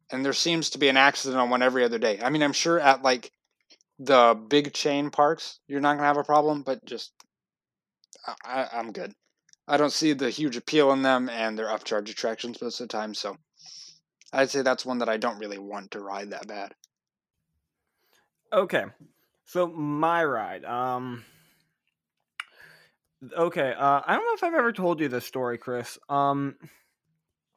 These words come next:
Speaker 2: you wanna guess what my ride is? Let's see if I can, let's see if you can guess it.
Speaker 1: I mean, it has to be, yeah, I,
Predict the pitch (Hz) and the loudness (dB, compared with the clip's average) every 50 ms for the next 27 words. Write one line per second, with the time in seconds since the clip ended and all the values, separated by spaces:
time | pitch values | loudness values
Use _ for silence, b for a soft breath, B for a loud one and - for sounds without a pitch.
0 | _ _ _ _ _ - - 147 156 175 185 190 196 180 147 120 143 139 139 139 | _ _ _ _ _ -10 -2 0 2 2 4 2 2 0 0 -2 0 0 0 0
1 | 139 - - 160 151 156 151 151 151 156 156 160 160 165 170 175 160 160 - - | -2 -2 -6 -6 -4 -4 -6 -4 -4 -2 -2 -2 -4 -4 -6 -8 -8 -10 -10 -12
2 | - 147 139 135 - 131 123 - 127 120 117 113 110 _ _ _ _ - 131 135 | -12 -12 -12 -10 -8 -10 -10 -10 -12 -14 -14 -14 -18 _ _ _ _ -16 -16 -16
3 | 135 - 139 135 - - 120 113 104 104 95 85 - - - - _ _ _ _ | -14 -12 -14 -14 -14 -14 -14 -14 -12 -14 -14 -16 -16 -20 -20 -20 _ _ _ _
4 | _ _ _ _ _ _ _ _ _ _ - _ - - 120 123 127 120 117 113 | _ _ _ _ _ _ _ _ _ _ -20 _ -10 -8 -8 -6 -6 -8 -8 -8
5 | 113 113 117 107 117 135 165 170 - - - 143 135 127 123 123 113 B B B | -6 -6 -6 0 4 6 6 6 4 -2 -6 -6 -6 -4 -6 -6 -10 B B B
6 | B _ _ _ _ - _ _ _ _ _ _ _ _ _ _ _ _ _ _ | B _ _ _ _ -20 _ _ _ _ _ _ _ _ _ _ _ _ _ _
7 | _ _ - 262 233 - - - 107 - _ - - 123 | _ _ -12 -10 -10 -8 -8 -10 -14 -14 _ -16 -14 -12